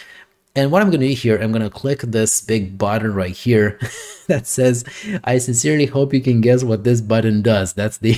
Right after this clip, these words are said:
<laughs> that's the hint that shows up here. The button says, "I'm charging my laser."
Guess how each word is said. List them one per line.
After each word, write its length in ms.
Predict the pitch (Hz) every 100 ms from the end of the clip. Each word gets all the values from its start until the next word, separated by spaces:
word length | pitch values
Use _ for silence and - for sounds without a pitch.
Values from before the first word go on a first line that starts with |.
| -
<laughs> 100 | -
that's 280 | 165 160 143
the 100 | 160
hint 460 | 120 - 135 117 -
that 180 | 120 120
shows 280 | - 117 101
up 120 | 92
here. 240 | - 117 117 - - - - -
The 60 | 117
button 200 | 117 120
says, 280 | 113 110 -
"I'm 200 | 131 117
charging 420 | - 98 107 117
my 80 | 95
laser." 640 | 87 95 117 98 85 101